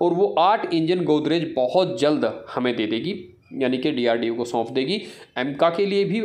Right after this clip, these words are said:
आगे चलकर वो यूज़ हो पाएंगे, उससे बड़ा थोड़ा variant बना के, और फिलहाल तेजस के लिए भी यूज़ हो पाएंगे। ये इतना अच्छा इंजन बनाया है कि General Electric का जो अभी ए-, एम-, इसमें अपना तेजस में जो यूज़ होता है इंजन, उसी के बराबर thrust generate करता है।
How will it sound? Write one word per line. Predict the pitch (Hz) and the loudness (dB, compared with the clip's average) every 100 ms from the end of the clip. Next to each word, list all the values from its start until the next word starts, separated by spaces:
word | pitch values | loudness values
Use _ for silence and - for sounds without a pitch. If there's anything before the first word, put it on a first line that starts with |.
| 160 | 0
आगे | 170 190 | 0 0
चलकर | 196 180 202 | 0 0 0
वो | 202 | 2
यूज़ | 196 196 165 | 0 0 0
हो | |
पाएंगे, | 175 190 196 214 | 0 0 0 0
उससे | 180 190 | 0 0
बड़ा | 175 175 196 196 - | 2 2 2 0 -2
थोड़ा | 175 | 0
variant | 175 185 190 185 | 2 2 0 0
बना | 180 175 | 0 2
के, | 175 220 240 - - 175 | 0 -2 -4 -10 -6 -2
और | 175 | 2
फिलहाल | 175 175 | 4 4
तेजस | 175 160 160 160 | 4 2 2 0
के | 127 | 0
लिए | 117 | 0
भी | - 170 | 0 -2
यूज़ | 117 104 | -2 -2
हो | |
पाएंगे। | 92 95 101 104 - - - - - | -2 -4 -6 -10 -12 -18 -20 -20 -8
ये | - | -4
इतना | 247 202 240 277 | -2 -2 0 2
अच्छा | 262 185 - 262 | 4 2 2 2
इंजन | 208 196 | 2 2
बनाया | 165 156 156 165 | 4 4 4 2
है | 196 220 131 | 2 2 0
कि | - 190 | -4 -4
General | 170 175 202 220 160 | 0 0 0 0 0
Electric | 170 165 190 190 | -2 -2 -4 0
का | 196 | 0
जो | 175 | 2
अभी | 165 160 156 | 2 2 0
ए-, | 151 - 151 | -2 -2 -2
एम-, | 156 151 - | 0 -2 -4
इसमें | 156 151 160 151 | -6 -2 0 2
अपना | 127 139 | 2 0
तेजस | 127 151 151 175 175 | 0 0 0 0 0
में | 156 | 0
जो | 143 | 0
यूज़ | 135 135 | 0 0
होता | 127 123 123 | 0 2 2
है | 127 | 2
इंजन, | 113 147 240 - | 0 0 0 -2
उसी | 156 165 | -2 0
के | 160 131 | 0 2
बराबर | 113 107 143 - - - _ _ _ _ _ | 2 4 2 0 -8 -18 _ _ _ _ _
thrust | - - 175 185 | -8 0 0 2
generate | 147 127 139 180 | 0 0 0 0
करता | - - 85 | -2 -2 -4
है। | - - | -8 -14